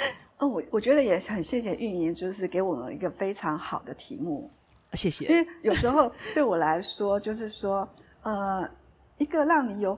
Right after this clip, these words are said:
Speaker 1: 感受的题目，其实是可以带给你很多的线索。
Speaker 2: 嗯，嗯，嗯。
Speaker 1: 然后它也会激发你去，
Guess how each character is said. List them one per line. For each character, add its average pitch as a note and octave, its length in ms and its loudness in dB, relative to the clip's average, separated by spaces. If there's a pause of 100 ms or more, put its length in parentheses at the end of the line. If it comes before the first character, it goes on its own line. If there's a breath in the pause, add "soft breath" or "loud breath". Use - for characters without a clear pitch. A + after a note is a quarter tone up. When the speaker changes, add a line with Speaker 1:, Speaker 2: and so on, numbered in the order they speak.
(140)
Speaker 1:
感 F3+ 240 2 (120)
受 B3+ 360 -4
的 F#3 140 -2
题 E3+ 380 -8
目， G3 240 -6
其 G#3 200 -6
实 A3+ 120 -8
是 - 160 -10
可 - 200 -8
以 F3 80 -2
带 F#3+ 220 -2
给 F3 160 -6
你 F3 220 -8
很 - 280 -8 (200)
多 F#3 340 -8
的 - 320 -8 (500 soft breath)
线 G3+ 360 -2
索。 - 360 -14 (180)
Speaker 2:
嗯， F#3+ 460 0
嗯， - 0 -
嗯。 E3 540 -4
Speaker 1:
然 B3 240 0
后 A#3+ 320 -2
它 C#4 320 -6
也 G3+ 220 -2
会 G3 400 -4
激 G3+ 260 -12
发 F#3 260 -4
你 E3+ 140 -6
去， - 640 -8